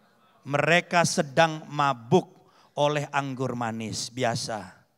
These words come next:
ketika Tuhan bekerja ada yang nyinyir. Dengar baik-baik, nanti akan ada orang yang ngomongin saudara. "Wah, jangan sok rohani lah, jangan sok ngeroh lah, jangan sok ini dan itu."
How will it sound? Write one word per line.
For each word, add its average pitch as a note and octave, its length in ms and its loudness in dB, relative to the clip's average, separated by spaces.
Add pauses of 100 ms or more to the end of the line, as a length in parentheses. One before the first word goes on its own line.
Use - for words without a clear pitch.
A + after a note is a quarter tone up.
(400)
ketika C3 400 -6
Tuhan D3 320 -4
bekerja C3 600 -6
ada C3 260 -4
yang B2 240 -4
nyinyir. B2+ 400 -4 (880)
Dengar D3+ 320 0
baik-baik, D3 540 -2 (500)
nanti C#3+ 400 -6
akan C#3+ 320 -6
ada C#3 300 -6
orang C#3 260 -6
yang C3 160 -6
ngomongin B2+ 300 -8
saudara. F#2 420 -10 (960)
"Wah, C#3+ 320 -4
jangan C3 380 -6
sok - 340 -14
rohani C3+ 560 -10
lah, D3+ 480 -6 (320)
jangan C#3 320 -6
sok D3 320 -10 (380)
ngeroh D#3+ 640 -4
lah, D#3 400 -4 (240)
jangan D#3+ 320 -2
sok - 180 -8
ini E3+ 220 -8
dan D3+ 160 -6
itu." D3+ 240 -8